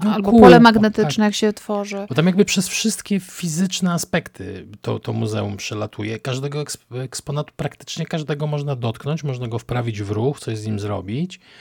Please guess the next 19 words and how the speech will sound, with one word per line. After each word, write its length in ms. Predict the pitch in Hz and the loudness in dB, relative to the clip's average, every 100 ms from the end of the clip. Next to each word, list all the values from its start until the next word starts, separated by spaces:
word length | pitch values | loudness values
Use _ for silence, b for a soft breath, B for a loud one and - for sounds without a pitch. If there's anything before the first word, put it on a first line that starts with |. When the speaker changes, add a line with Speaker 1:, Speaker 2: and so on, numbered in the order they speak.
| B B B - | B B B -8
Speaker 1:
Są 180 | 147 | -2
ludzie, 280 | 135 135 120 | 0 0 -2
którzy 300 | 117 117 110 | -6 -6 -8
pomagają. 720 | 113 110 110 104 95 98 147 | -4 -4 -2 -4 -6 -4 -6
To 100 | 180 | -6
jest 120 | 185 | -8
takie, 340 | - 185 190 180 185 B B B - | -8 -6 -4 -4 -8 B B B -14
takie 200 | - 180 | -4 0
nasze 260 | 190 - | 0 -2
Centrum 360 | - 175 170 165 | -2 -2 -2 -2
Nauki 280 | 160 156 147 | -2 -4 -10
Kopernik, 500 | 135 - 151 156 - | -8 -4 -4 -4 -8
tylko 200 | - 127 | -10 -6
mam 180 | 123 | -6
wrażenie, 400 | 123 120 110 113 | -6 -6 -6 -6
że 120 | 107 101 | -6 -8
dużo 260 | 113 110 | -6 -6
bogatsze. 640 | 95 82 76 - - - - b b b _ b b b b b b _ - | -6 -10 -10 -10 -14 -14 -20 b b b _ b b b b b b _ -8
Speaker 2:
I, 260 | 220 220 | -6 -6